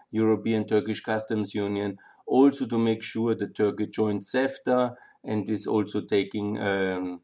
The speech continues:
Azerbaijan and, uh, Georgia, Ukraine, they should all join, and also to have the spirit of the eighteenth February maybe also possible for Azerbaijan to join nato. It's not out of the question, because it's, of course, not a,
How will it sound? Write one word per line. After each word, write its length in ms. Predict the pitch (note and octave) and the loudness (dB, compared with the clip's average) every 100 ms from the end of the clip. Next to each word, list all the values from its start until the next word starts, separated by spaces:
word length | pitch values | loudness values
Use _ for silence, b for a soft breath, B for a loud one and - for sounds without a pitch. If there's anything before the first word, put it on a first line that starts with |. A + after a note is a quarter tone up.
| b b b b b _ | b b b b b _
Azerbaijan 1120 | A#2+ - - A2 - C3+ C3+ C#3 C3+ C3 C3+ - | -2 0 2 2 2 2 4 6 6 4 0 -4
and, 500 | B2 A2 G#2+ G#2+ G2 | 0 2 2 0 -2
uh, 260 | A#2 G#2+ G#2 | 0 2 0
Georgia, 840 | G2 C3 C#3+ C#3 B2+ B2 B2+ B2+ A#2 | 2 6 6 6 4 4 4 2 -2
Ukraine, 560 | G2 G#2+ B2+ C3 C3+ C3+ | -2 0 2 4 4 2
they 80 | A#2 | 0
should 240 | - A2+ | -4 -2
all 200 | C3 C3 | 0 0
join, 540 | B2 C#3 C#3+ D3 D3 C#3+ b b - | 0 2 4 4 2 -2 b b -6
and 180 | A#2+ | -4
also 420 | C3+ D3 D#3 C#3+ C#3+ | 0 4 4 4 0
to 120 | C3+ | 0
have 260 | B2+ D3 - | 0 -2 0
the 100 | C3+ | -2
spirit 500 | - D3 D#3 D#3 D#3 | 2 6 6 6 4
of 180 | - | 0
the 180 | D3+ - | 0 0
eighteenth 360 | D#3 D#3 D#3 D3+ | 0 2 0 2
February 340 | D3 E3 D#3 | 0 2 4
maybe 240 | D#3 E3 D#3 | 4 2 0
also 400 | E3+ D#3+ D#3 D3+ | 2 2 0 -2
possible 480 | C3+ D3+ D#3+ D#3 | -2 -4 -2 -4
for 160 | C#3+ C#3 C#3 | -4 -2 -2
Azerbaijan 880 | C#3 E3+ C#3+ D3 - D3 E3+ G3+ C#3+ | 2 2 2 0 2 2 4 4 0
to 140 | G#2+ | -4
join 360 | F2 G2 F2+ F2+ | -4 -2 -2 -2
nato. 460 | E2+ E2+ E2+ F2 b b b b | -4 -6 -8 -8 b b b b
It's 220 | G#2 - | -6 -2
not 180 | B2+ E3 | 0 0
out 260 | G3 D3+ - | 2 2 0
of 120 | A2+ | -4
the 80 | G2+ | -6
question, 460 | F#2+ F#2 E2+ - F2+ | -2 -2 -2 -6 -8
because 480 | F2+ G#2+ A2+ - | -4 0 0 0
it's, 360 | A2 G2+ - - | -6 -6 -8 -4
of 160 | G#2+ - | -4 0
course, 280 | A#2 A#2+ B2 | 0 0 0
not 240 | B2 A#2+ | -2 2
a, 220 | A2+ G#2+ | 2 2